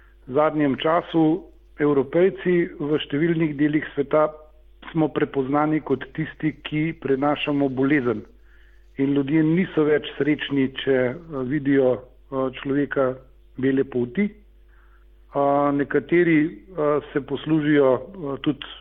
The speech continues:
takih grobih, eh, eh, eh,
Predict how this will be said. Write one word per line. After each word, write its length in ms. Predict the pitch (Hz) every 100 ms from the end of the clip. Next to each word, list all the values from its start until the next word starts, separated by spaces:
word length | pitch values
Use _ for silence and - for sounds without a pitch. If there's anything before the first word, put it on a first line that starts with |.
| -
takih 460 | - 131 123 135 117 120
grobih, 480 | 135 170 151 143 - -
eh, 80 |
eh, 720 | 180 135 131 - 135 131 139 -
eh, 560 | 147 156 151 165 156